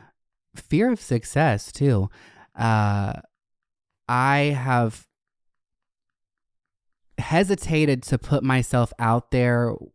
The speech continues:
with certain situations, with certain people, uh, with certain responsibilities, such as having a car, because I was convinced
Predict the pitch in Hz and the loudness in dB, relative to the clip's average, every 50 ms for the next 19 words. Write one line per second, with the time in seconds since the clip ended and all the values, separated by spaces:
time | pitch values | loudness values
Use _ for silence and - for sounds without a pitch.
0 | _ _ _ - - 117 117 - - - - 127 - 120 117 113 113 110 110 110 | _ _ _ 2 4 4 4 4 0 -2 0 0 2 2 2 2 2 2 0 -2
1 | - - - - 123 - - 120 113 113 113 110 - - - 110 101 101 101 - | -4 -4 -2 0 0 0 0 2 2 2 2 0 -2 -2 0 0 0 0 0 0
2 | 113 110 - - - 117 110 107 110 - - - 123 117 - - 113 104 101 101 | 0 -2 -2 0 -2 0 0 2 0 0 0 -2 -2 -2 0 0 0 0 0 0
3 | - - - - - - - - - 104 104 104 104 113 110 - - - - - | -4 -8 -16 -20 -20 -20 -12 -4 -2 0 0 2 2 0 0 0 -2 -6 -2 2
4 | 135 131 131 - - 135 123 120 120 - 117 117 110 - - 120 110 113 110 - | 2 2 2 0 0 0 0 2 0 0 0 -2 -2 -2 0 0 0 0 0 -2
5 | 117 104 - 120 131 131 120 98 92 - - - - 110 101 104 - - - 101 | -4 -2 0 2 2 2 0 -2 -4 -6 -8 -2 -2 0 0 0 -2 -2 0 0
6 | 98 101 107 110 110 - - - 143 131 101 92 107 - 101 90 104 98 98 101 | 2 2 2 2 2 0 2 2 2 2 2 0 0 -2 -2 0 2 2 2 2
7 | 101 - - - 107 98 95 104 101 101 - - - | 0 -2 -2 0 0 0 2 2 0 0 0 -4 -8